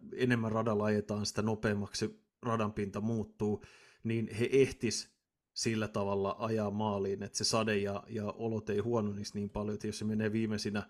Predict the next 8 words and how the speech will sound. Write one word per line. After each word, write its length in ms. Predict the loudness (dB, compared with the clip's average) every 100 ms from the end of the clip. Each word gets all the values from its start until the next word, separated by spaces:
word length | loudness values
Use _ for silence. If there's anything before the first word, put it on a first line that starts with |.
| -12 _ _ _ -2
radalle 380 | 2 2 2
noin 220 | 2 -2 -2
suunnilleen, 600 | -2 -2 -2 -4 -6 -6
niin 120 | -4
silloin 380 | -2 0 -4 -8 _ _ _ _ -4
he 60 | 0
sais 480 | 2 0 -2 -8 -2
parhaat 480 | 2 2 2 -2 -4